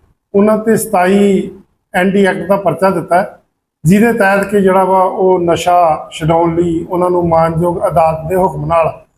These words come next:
ਜੋ ਸਰਕਾਰੀ ਹਸਪਤਾਲ ਹੈ ਸਾਡਾ, ਉੱਥੇ ਡੀ ਐਡਿਕਸ਼ਨ ਸੈਂਟਰ ਬਣੇ ਆ, ਉੱਥੇ ਰੱਖਿਆ ਜਾਂਦਾ ਹੈ। ਜਦੋਂ ਉਹਨਾਂ ਦਾ ਨਸ਼ਾ ਛੁੱਟ ਜੇ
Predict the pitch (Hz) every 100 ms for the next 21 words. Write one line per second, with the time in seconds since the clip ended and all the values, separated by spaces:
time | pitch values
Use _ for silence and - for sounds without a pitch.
0 | _ _ _ _ - _ - 165 185 180
1 | 180 175 185 180 220 226 - - 165 170
2 | 156 151 156 160 175 190 165 202 185 190
3 | 190 147 160 156 160 156 156 185 - _
4 | _ _ - 190 190 196 175 185 190 190
5 | 156 151 147 131 127 - _ _ - _
6 | 151 180 202 202 202 196 175 - 165 156
7 | - - _ 160 151 180 208 202